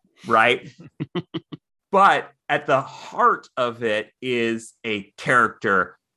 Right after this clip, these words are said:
Speaker 1: conflict. So I would suggest, you know, in D and D, in typical D and D, you know, your characters are traversing through a forest, right? They, maybe they happen to come across a band of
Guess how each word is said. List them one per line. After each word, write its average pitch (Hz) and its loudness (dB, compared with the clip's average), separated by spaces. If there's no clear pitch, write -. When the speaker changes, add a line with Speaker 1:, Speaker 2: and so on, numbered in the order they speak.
Speaker 1:
conflict. - -4
So 143 4
I 190 4
would 214 0
suggest, 131 -2
you 143 -4
know, 113 2
in 139 -6
D 214 -4
and 156 -4
D, 117 -6
in 208 -8
typical 165 -8
D 98 -8
and 90 -8
D, 120 -2
you 131 0
know, 95 2
your 113 0
characters 104 -4
are 92 0
traversing 92 -6
through 95 -8
a 92 -4
forest, 113 0
right? 92 -2
They, 107 0
maybe 95 -6
they 113 0
happen 123 -2
to 113 -6
come 117 -4
across 107 -2
a 110 -8
band 98 -6
of 92 -8